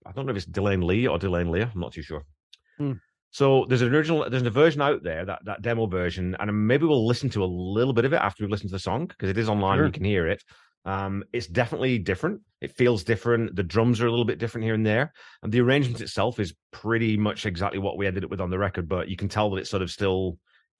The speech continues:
Speaker 1: an informative state, and some of the lyrics change and all that kind of stuff, right? So
Speaker 2: Right, yeah.
Speaker 1: it's pretty regularly played. Like, I remember, you know, being a kid and watching sort of the old Grey Whistle Test and some of those shows where that's a song that I'd heard Queen play live before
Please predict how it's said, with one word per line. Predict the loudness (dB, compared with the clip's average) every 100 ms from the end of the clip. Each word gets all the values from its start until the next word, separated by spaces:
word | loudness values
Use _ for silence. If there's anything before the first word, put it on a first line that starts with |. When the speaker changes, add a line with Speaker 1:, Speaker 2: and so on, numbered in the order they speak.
| _ _ -16 -8
Speaker 1:
an | -4
informative | -4 0 0 0 -2 -8
state, | -4 -2
and | -2 -4
some | -4
of |
the | -4
lyrics | -4 -6
change | -6 -6 -6
and | -8
all |
that | -10 -12
kind | -16
of |
stuff, | -16 -14
right? | -14 -14
So | -16 -20 _ _ _ _
Speaker 2:
Right, | -4 -2 -2 -6 _ _
yeah. | -6 -6 _ _ _ _ _
Speaker 1:
it's | -12
pretty | -2 0 2
regularly | 2 4 2 2
played. | 0 0 0 -4 _
Like, | -2
I | 2
remember, | 2 2 4 4 4 2 -2
you | -4
know, | -6
being | -2 -4
a |
kid | -2 -2
and | 0 -2
watching | -4 -4
sort | -4 -2
of | -2 -4 -10 -8
the | -4
old | -2
Grey | -2 -2
Whistle | -4 -6 -8
Test | -6 -6
and | -6
some | -4
of | -2
those | -2 -2
shows | -4 -4 -2
where | -2 0 -2 -4 -10 _ _ _ _ _
that's | -4 -2
a |
song | 0 0
that | 2
I'd | 0
heard | 2 -2 0
Queen | -2 -2
play | -2 -2
live | 0 -2 -2
before | -8 -2 0 2 2 0 -2